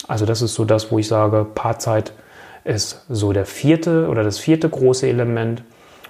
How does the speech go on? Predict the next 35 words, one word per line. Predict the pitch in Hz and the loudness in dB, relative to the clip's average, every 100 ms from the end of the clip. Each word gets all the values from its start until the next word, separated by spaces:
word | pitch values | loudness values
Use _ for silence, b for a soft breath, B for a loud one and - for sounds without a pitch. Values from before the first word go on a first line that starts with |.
| - | -8
Und | 117 110 107 | -6 -6 -6
das | 107 95 - | -8 -6 -8
fünfte | - 135 214 - 190 175 170 - _ 135 | 0 2 2 0 0 0 -6 -18 _ -2
richtig | 117 - 131 | 0 0 -4
große | - 127 127 131 | 2 2 2 -2
Element | 120 117 113 117 110 B B B B - | -4 -4 -4 -4 -8 B B B B -10
ist | - | -6
so | 120 | -4
das | 117 - | -4 -6
Beziehungsupdate. | - - 131 143 143 - - - 95 95 - - - | -6 0 4 4 2 -2 -6 -6 -6 -6 -8 -14 -14
So | - | -12
habe | 104 | -10
ich | |
das | - - | -8 -4
mal | 101 | -2
genannt. | 95 95 92 92 - - - | -2 -2 -4 -6 -10 -12 -4
Also, | 117 107 104 87 B B B B B B B B B B B B _ _ - _ _ - - | 0 4 4 2 B B B B B B B B B B B B _ _ -20 _ _ -12 -6
ich | 165 | 0
habe, | 131 - - - - - | 0 0 -8 -10 -8 -6
glaube | 104 101 | -4 -2
ich, | 110 | -2
hier | - 127 110 | 0 0 0
als | 101 - | 0 -2
Einblendung | 117 113 120 117 113 | -2 0 2 2 0
das | 120 110 | 0 -2
gar | 117 | -4
nicht | 110 | -4
vorbereitet. | - 117 113 110 110 - | 0 0 2 0 -2 -4
Genau, | 107 107 104 | -2 -2 -2
das | 117 175 | -2 -2
ist | 175 | -4
etwas, | 175 165 165 | -2 0 4
wo | |
ich | 160 | 4
sage, | 160 151 156 160 160 | 4 4 6 4 2